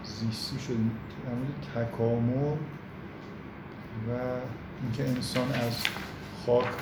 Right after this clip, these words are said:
یا گل این چیزا آفریده شده صحبت کردیم، آدم و حوا و جنین شناسی. درسته؟ آره. فکر کنم این، اه،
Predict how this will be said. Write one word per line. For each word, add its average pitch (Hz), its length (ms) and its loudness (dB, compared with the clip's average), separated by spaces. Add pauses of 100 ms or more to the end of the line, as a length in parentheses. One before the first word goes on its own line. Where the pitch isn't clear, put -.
(160)
یا 120 80 2 (240)
گل 120 60 4
این 120 320 0
چیزا 117 340 -2
آفریده 117 540 0
شده 123 460 0
صحبت 139 540 0
کردیم، 135 420 -2
آدم 117 260 2
و 117 220 0
حوا 123 440 2
و 135 340 4 (600)
جنین 117 380 6
شناسی. 110 600 2 (1400)
درسته؟ 123 340 0
آره. 131 100 2 (360)
فکر 143 220 0
کنم 156 140 4 (1080)
این، 151 340 2
اه، 127 100 8